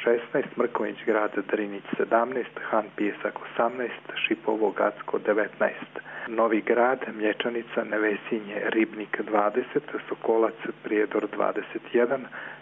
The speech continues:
Srbac, Banja Luka, Bileća dvadeset dva, Derventa, Srebrenica, Doboj dvadeset tri, Zvornik, Bijeljina, Trebinje,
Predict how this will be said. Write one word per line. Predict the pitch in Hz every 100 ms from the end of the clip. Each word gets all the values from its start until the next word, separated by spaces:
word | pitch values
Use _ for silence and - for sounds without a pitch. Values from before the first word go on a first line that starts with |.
| -
Srbac, | - 120 127 -
Banja | 117 113 113
Luka, | 107 104 104 - 104
Bileća | 110 107 104 98 -
dvadeset | 104 104 101 101 - 104
dva, | 98 123 135 - -
Derventa, | 110 113 117 113 - 110 -
Srebrenica, | 110 107 107 107 104 - 104
Doboj | - 110 107 107
dvadeset | 107 104 101 - 101 -
tri, | - 131 131 - - - - -
Zvornik, | 107 110 120 127 113 - -
Bijeljina, | 107 113 110 113 110 101 -
Trebinje, | 113 104 107 110 110